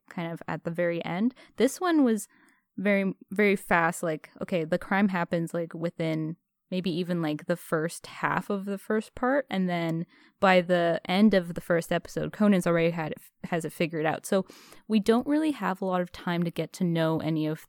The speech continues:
the, the characters. So I didn't feel anything for the wife. Like, her death meant nothing,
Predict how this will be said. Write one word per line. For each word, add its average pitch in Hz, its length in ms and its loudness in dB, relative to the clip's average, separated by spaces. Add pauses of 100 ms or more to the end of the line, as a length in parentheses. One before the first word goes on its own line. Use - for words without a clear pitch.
the, 156 380 -6 (380)
the - 60 -6
characters. - 720 -2
So 170 340 0
I 190 80 2
didn't 233 320 4
feel 226 280 2
anything 170 500 0
for - 140 -4
the 165 120 2
wife. 147 460 -4
Like, 147 240 -8 (320)
her 190 200 4
death 175 340 4 (160)
meant 165 260 -4
nothing, 156 640 -2